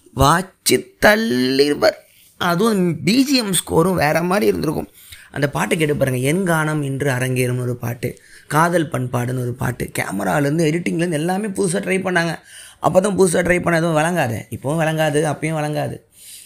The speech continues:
அந்த மாதிரி ஒரு படம், ஈரவழி காவியங்கள். So, அந்த மாதிரி அப்லோடு பண்ணிட்டாங்க ராஜஸ் மெட்னு. அதுக்கப்புறம் ரொம்ப மகா டூ தௌசண்ட் ஃபோர்டீன் ஒருத்தர் வந்தார். வெறும் ஹை குவாலிட்டி ரிப் மட்டும்தான் அவர் போட்டுட்ருப்பார் பாட்டை. ஒவ்வொன்றும் டவுன்லோட் பண்ணி வைக்க மறந்துட்டேன். ஏன்னா, அஹ், சொல்றேன்.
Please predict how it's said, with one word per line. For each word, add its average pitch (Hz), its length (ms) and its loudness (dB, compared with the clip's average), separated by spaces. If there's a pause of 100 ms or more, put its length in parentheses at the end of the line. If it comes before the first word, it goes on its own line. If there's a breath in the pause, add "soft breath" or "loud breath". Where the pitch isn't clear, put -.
அந்த 156 180 0
மாதிரி 165 240 2
ஒரு 139 120 0
படம், 135 200 -2
ஈரவழி 151 400 0
காவியங்கள். 127 500 -6 (240 loud breath)
So, 226 180 0
அந்த 214 180 0
மாதிரி 208 240 2
அப்லோடு 196 200 2
பண்ணிட்டாங்க 151 320 0
ராஜஸ் 147 600 0
மெட்னு. 131 440 -2 (400 soft breath)
அதுக்கப்புறம் 220 500 2
ரொம்ப 190 500 2
மகா 185 340 2
டூ 196 180 2
தௌசண்ட் 151 340 0
ஃபோர்டீன் 147 220 2
ஒருத்தர் 131 240 0
வந்தார். 123 340 0
வெறும் 202 240 2
ஹை 202 200 0
குவாலிட்டி 175 380 2
ரிப் 143 200 -2
மட்டும்தான் 151 320 2
அவர் 147 140 0
போட்டுட்ருப்பார் 131 500 -4
பாட்டை. 135 300 -4 (560 loud breath)
ஒவ்வொன்றும் 190 840 0
டவுன்லோட் 202 300 0
பண்ணி 175 220 0
வைக்க 147 120 -4
மறந்துட்டேன். 143 520 -2 (380 soft breath)
ஏன்னா, 185 440 2 (960)
அஹ், 143 400 -2
சொல்றேன். 170 480 2